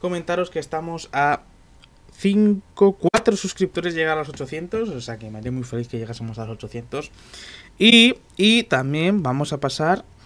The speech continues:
con la ronda de los saludoides, de la gente que, que, que, que, que dijo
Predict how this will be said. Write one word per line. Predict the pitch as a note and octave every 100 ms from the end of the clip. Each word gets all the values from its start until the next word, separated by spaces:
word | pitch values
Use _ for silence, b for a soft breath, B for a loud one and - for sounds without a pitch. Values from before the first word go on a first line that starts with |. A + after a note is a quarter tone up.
| B B -
con | D3+
la | C#3
ronda | A#2+ C3+ D3 D3
de |
los | C3+ B2
saludoides, | C3 A#2+ A#2+ D#3+ E3+ D#3 B3 - -
de | A#2+
la | A2+
gente | - B2+ B2 C3 B2+
que, | B2 B2 B2 A#2+ A#2 A2+
que, | A#2+
que, | A2+ A#2
que, | A2 A#2
que | A2+ A#2
dijo | A#2+ A#2 A#2+ A#2